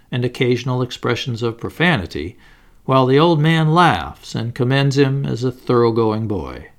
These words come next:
The child is father to the man, and with such training,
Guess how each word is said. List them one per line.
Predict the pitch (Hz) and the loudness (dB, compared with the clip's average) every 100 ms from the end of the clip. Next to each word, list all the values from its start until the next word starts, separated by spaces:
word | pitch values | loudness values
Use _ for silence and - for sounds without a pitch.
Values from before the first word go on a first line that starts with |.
| _ _ _ _ _ _ _ _ - | _ _ _ _ _ _ _ _ -12
The | 95 | -8
child | - 156 160 175 | -2 2 2 0
is | 98 - | -4 -2
father | 139 151 160 | 0 2 0
to | 165 | 0
the | 160 | 0
man, | 160 131 76 64 - - _ _ _ _ 110 | 2 2 -2 -8 -16 -20 _ _ _ _ -10
and | 107 | -8
with | 110 - | -8 -6
such | 113 - - | -6 -6 -4
training, | 147 131 82 69 | -2 0 -2 -10